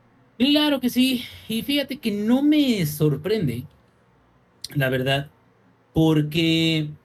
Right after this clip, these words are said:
<clears throat> creo que la fórmula de acción de las, los primeros siete juegos, si tomas en cuenta el Zero y el Judgment,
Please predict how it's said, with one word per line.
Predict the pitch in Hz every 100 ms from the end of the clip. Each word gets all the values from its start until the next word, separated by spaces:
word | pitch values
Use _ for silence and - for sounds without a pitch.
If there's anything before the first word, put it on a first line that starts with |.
| -
<clears throat> | 151 151 _ _ _ _ _ _ _ _ _ _ _ _ _ _ _ _ _ _ _ _ - -
creo | 220 277 294 -
que | 214 185 160 151 151 - _ _ _ _ -
la | 160 165 151
fórmula | 214 233 254 285 262 190
de | 151
acción | 151 - 170 165 165 -
de | 139 135
las, | 139 135 131 131 131 123 123 123 120 - _ _ _
los | 143 139
primeros | - 156 190 202 185 151 - - _ _ _ _ _ _ _ _ _ -
siete | - 254 226 170
juegos, | 185 165 151 175 - - _ _ _
si | 139 123
tomas | 143 160 156
en | 127
cuenta | 139 131 135 131
el | 117
Zero | - 139 135 -
y | 233 277 254 - _ _ _ _
el | 139 127
Judgment, | 139 214 214 160 156 156